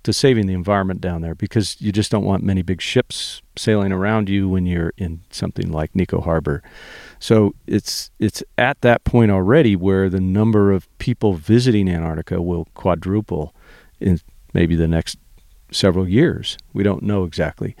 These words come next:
But a lot of them won't be able to go ashore. And so everything behind iado that built iado is out of respect for the place. And if there's the lack of that respect, then of course it'll be just minerals and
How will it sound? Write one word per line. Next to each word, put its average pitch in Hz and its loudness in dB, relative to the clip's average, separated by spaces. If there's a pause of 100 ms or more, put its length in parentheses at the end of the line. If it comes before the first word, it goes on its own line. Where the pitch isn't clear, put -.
(520)
But 117 4 (180)
a 110 2
lot 143 4
of 135 -4
them 120 4
won't 110 4 (580)
be 101 2
able 98 0
to 107 -4
go 92 0
ashore. 101 -2 (400)
And 90 -2
so 98 -4 (180)
everything 120 2
behind 107 2
iado 98 2
that 101 -6
built 113 4
iado 82 0
is 98 -6 (100)
out 101 0
of 95 -4
respect 95 -4
for 98 -2
the 90 -4
place. - -10 (560)
And 92 0
if - -2
there's 101 0 (240)
the 107 -8
lack 101 -2
of 120 0
that 123 4
respect, 127 0
then 98 2
of - -10
course 98 -2
it'll 92 -4
be 90 -4
just 85 -6
minerals 80 -6
and 82 -10